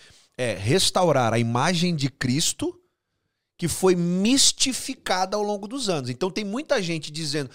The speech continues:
"Ah, mas Jesus não é bom, mas a Bíblia não é boa, mas Cristo não é bom." Não é, eles não, não, eles não têm nada a ver com aquilo que, infelizmente, alguém passou durante os anos e fez com que, porque assim,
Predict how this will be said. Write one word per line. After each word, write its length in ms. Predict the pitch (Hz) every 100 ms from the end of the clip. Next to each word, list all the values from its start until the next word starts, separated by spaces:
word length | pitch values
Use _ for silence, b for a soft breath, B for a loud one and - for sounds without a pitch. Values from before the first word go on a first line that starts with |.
| B B
"Ah, 120 | -
mas 180 | 254 190
Jesus 360 | 151 170 180 220
não 80 | 262
é 60 |
bom, 460 | 285 262 254 226 135 B B
mas 180 | 185 170
a 40 |
Bíblia 300 | 175 151 208 240
não 100 | 262
é 60 |
boa, 480 | 285 233 233 220 165
mas 220 | 127 160
Cristo 380 | - 185 214 -
não 80 | 254
é 40 |
bom." 200 | 277 240 -
Não 260 | 139 151
é, 180 | 165 240 -
eles 280 | 180 262
não, 160 | 285 262
não, 220 | 180 165
eles 200 | 165 185
não 120 | 196 214
têm 180 | 208
nada 300 | 190 190 233
a 40 | 202
ver 180 | 160 -
com 100 | 214
aquilo 320 | 170 180 190
que, 320 | - 185 220
infelizmente, 880 | 311 - 269 233 185 135 156 196 -
alguém 400 | - 175 127 143
passou 580 | 175 196 190 - 147 196 _ _ _ _
durante 360 | 151 175 170 190
os 140 | 190
anos 360 | 170 175 247 - _ _ _ _ _ _ -
e 80 |
fez 260 | 170 185 180
com 80 | 190
que, 140 | - - B B B
porque 200 | 170 196
assim, 300 | 185 170